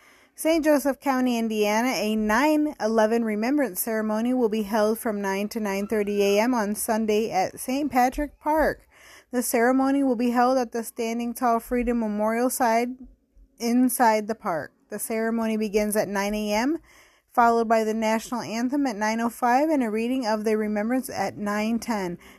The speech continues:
A ringing of the bell will take place at nine fifteen A M, fifteen A M,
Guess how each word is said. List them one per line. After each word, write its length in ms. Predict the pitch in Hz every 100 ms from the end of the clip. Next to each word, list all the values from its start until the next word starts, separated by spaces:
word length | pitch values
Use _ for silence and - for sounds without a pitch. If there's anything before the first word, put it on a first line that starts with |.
| -
A 120 | 226
ringing 340 | 214 233 262 269
of 140 | 240
the 80 | 233
bell 300 | 208 226 262
will 140 | 269
take 320 | 254 247 220
place 320 | - 240 269 254
at 160 | 190
nine 300 | 208 214 226
fifteen 460 | 226 233 - 262 233
A 60 |
M, 360 | 226 240 254 - _ -
fifteen 560 | - 233 - - 247 233
A 220 | 220 254
M, 360 | 240 208 220